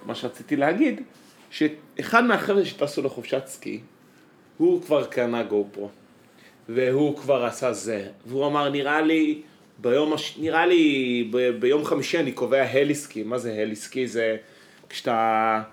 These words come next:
שמוריד אותך הליקופטר על איזה, על איזה פיק, ו-,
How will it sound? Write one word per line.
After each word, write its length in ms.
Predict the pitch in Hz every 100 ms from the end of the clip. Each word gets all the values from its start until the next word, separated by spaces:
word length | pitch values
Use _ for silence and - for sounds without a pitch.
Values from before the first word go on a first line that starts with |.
| - _
שמוריד 340 | - 117 120
אותך 180 | 135 135
הליקופטר 580 | 139 127 147 156 - 139
על 100 | 123
איזה, 260 | 123 110 113 110 110 110 110 104 _
על 160 | 117 120
איזה 240 | 110 113 -
פיק, 300 | 175 175 - - - - _ _ _
ו-, 1040 | 104 104 120 113 110 110 110 110 110 110